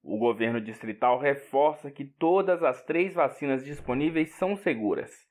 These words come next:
AstraZeneca, Coronavac e Pfizer. O índice de transmissão do coronavírus no D F nos últimos dias aumentou, chegando a zero vírgula noventa e seis. O índice alcançou um vírgula trinta e seis no período de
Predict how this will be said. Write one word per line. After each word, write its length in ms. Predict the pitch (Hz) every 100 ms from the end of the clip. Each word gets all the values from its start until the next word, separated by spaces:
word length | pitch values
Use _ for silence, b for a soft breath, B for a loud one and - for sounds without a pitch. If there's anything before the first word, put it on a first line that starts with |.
| b
AstraZeneca, 880 | - 117 - 107 117 147 160 160 160
Coronavac 840 | 156 156 135 123 110 143 147 - 175
e 40 |
Pfizer. 540 | - 123 85 - - - - _ _ _
O 140 | 117 123
índice 400 | 139 147 - 127
de 140 | 127
transmissão 760 | 123 139 143 135 120 - 143 151
do 80 |
coronavírus 800 | 135 135 127 127 113 123 131 123
no 100 | 135
D 120 | 143 123
F 520 | 113 131 147 147 139
nos 280 | 131 123 143
últimos 500 | 175 175 151 131 127
dias 240 | 156 156
aumentou, 680 | 165 175 170 135 151 151 165
chegando 680 | 165 151 127 139 160 165 156
a 80 |
zero 500 | 127 123 135 165 175 139
vírgula 400 | 151 160 156 143
noventa 460 | 131 120 151 170
e 40 | 151
seis. 400 | - - 85 - - _ b b b -
O 120 | 120
índice 320 | 147 151 -
alcançou 800 | 139 143 143 120 - 151 160 147
um 400 | 131 135 208 220
vírgula 420 | 147 156 139 135 131
trinta 280 | 147 147
e 60 | 123
seis 360 | - 151 160 156
no 140 | 175
período 380 | 180 160 190 180
de 160 | 170